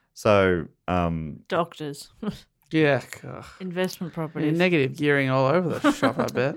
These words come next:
Speaker 3: <laughs>
Speaker 1: I'm gonna, I'm gonna read this next chunk is from that article by Michael Newton. This sort of takes up the scenario from there. On Monday morning, March the sixth, nineteen forty-four,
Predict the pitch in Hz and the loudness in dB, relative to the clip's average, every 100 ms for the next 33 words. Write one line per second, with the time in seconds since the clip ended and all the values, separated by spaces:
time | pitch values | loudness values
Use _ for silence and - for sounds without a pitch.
0 | - - 143 170 180 127 156 175 180 175 | -4 0 4 6 6 6 4 6 6 4
1 | 151 151 151 165 - - _ - 139 127 | 2 0 0 -2 -4 -18 _ -4 0 2
2 | 127 104 123 113 98 95 98 101 92 92 | 0 -2 0 2 4 4 4 0 0 2
3 | 87 87 90 - 90 85 92 - 82 80 | 2 2 0 0 -4 -2 -4 -6 -8 -8
4 | - - 101 123 95 - 98 - 80 - | -10 -8 -2 0 0 -2 -2 -2 -6 -6
5 | 82 - 85 78 73 - 76 76 69 71 | -12 -8 -6 -4 -6 -8 -12 -12 -12 -16
6 | _ _ _ - _ _ 117 143 165 175 | _ _ _ -20 _ _ 0 2 4 4
7 | 151 110 113 170 202 - _ - 98 98 | 4 4 2 0 -6 -14 _ -2 0 0
8 | - - 107 - 82 - - _ - 92 | -6 -14 -12 -8 -8 -10 -20 _ -6 -2
9 | 104 98 - 101 90 78 - 76 71 | 0 0 -2 -2 -2 -4 -8 -6 -6